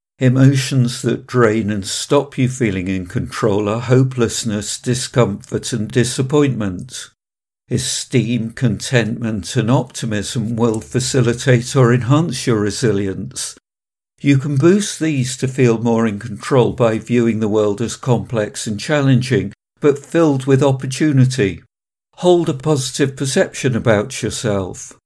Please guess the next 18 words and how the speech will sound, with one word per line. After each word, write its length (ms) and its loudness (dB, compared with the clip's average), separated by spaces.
Be 140 0
confident 840 0
in 120 2
your 160 0
ability 480 0
to 180 -8
meet 240 -2
any 220 0
challenge 600 2
with 200 -2
hope 420 0
and 380 -2
realistic 580 0
optimism, 720 0
and 360 -2
defend 540 0
yourself 640 0
well. 500 2